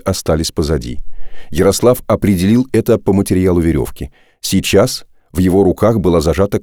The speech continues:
клетчатая полоса рубашки. Начало сказываться напряжение. Днём же раньше он бы без труда взобрался по канату на такую высоту и играючи спустился вниз, не переводя дыхания.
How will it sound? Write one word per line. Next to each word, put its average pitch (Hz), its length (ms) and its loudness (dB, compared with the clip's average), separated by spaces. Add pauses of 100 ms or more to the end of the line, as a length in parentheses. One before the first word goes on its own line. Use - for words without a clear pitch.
(120)
клетчатая 98 600 -2
полоса 76 420 -2
рубашки. 62 540 -4 (640)
Начало 120 400 2
сказываться 127 540 2
напряжение. 107 640 2 (440)
Днём 120 440 2
же 151 140 4
раньше 143 440 2
он 151 240 2
бы 143 120 2
без 120 260 0
труда 123 420 2
взобрался 95 600 0
по - 100 -4
канату 90 460 0
на 80 100 0
такую 95 380 0
высоту 82 560 -2 (500)
и 80 160 2
играючи 95 480 4
спустился - 640 -2
вниз, 78 460 -2 (120)
не 76 120 -2
переводя 69 400 -2
дыхания. 60 540 -6